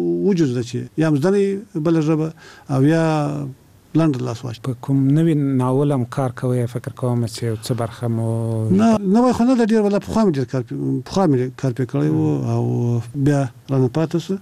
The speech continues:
Speaker 1: چون په هغه موضوع کې اثار ولیکل سو نور، تر څو چې ما تکمیلاوه، ډېر اثار پکې ولیکل سو او ښه اثار ولیکل سول. د ما کار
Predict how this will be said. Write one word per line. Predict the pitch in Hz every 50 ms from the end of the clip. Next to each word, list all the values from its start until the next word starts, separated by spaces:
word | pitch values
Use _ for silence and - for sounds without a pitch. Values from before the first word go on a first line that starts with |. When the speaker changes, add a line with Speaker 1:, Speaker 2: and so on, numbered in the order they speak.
| -
Speaker 1:
چون | - 147 143
په | 123 - 147 151
هغه | 156 190
موضوع | 190 175 160 156 147 160 175
کې | 170 170 - 170 165 165 165 165 160 160 165 143 135
اثار | 123 - - 165 160
ولیکل | 147 151 156 156 - 160 151
سو | - - 127
نور، | 131 143 160 180 - -
تر | - -
څو | 113 - 151
چې | 127 - 139 135 131 123 123
ما | 117 131 143 139
تکمیلاوه، | 120 131 - 135 135 127 135 135 139 143 147 143 139 139 139 139 135 123
ډېر | 120 143 151 143
اثار | 127 - 139 139
پکې | 127 - - 151
ولیکل | 139 131 - 147
سو | 123 - 127
او | 120
ښه | 110 - -
اثار | 170 156 131 - 139 123
ولیکل | 123 123 131 131 - 143
سول. | 131 - 151 160 170 - -
د | 131
ما | 135 160 160
کار | 147 - 156 151